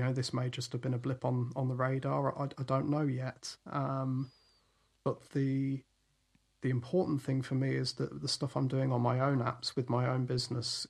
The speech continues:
is fun, and that it is able to be, you know, maintained in a way that I enjoy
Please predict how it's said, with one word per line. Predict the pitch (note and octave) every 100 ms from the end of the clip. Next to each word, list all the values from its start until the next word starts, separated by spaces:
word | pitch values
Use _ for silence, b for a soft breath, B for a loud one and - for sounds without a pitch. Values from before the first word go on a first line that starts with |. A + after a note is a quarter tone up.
| -
is | B2+ B2 B2 - - - _ _ _ _ -
fun, | - F3 A#2+ G#2+ - _ -
and | C3+ A#2 A#2+
that | A#2+ B2
it | A#2+ -
is | C3 B2 A#2+ - - - _ _ _ -
able | B2 B2
to | - -
be, | B2 B2 B2+ C3 _ _ _ _ _
you | B2+
know, | A#2+
maintained | A#2+ B2 - B2+ B2+ A#2+
in | B2
a | B2
way | B2 B2
that | C3
I | B2+ B2+
enjoy | B2 B2 A#2+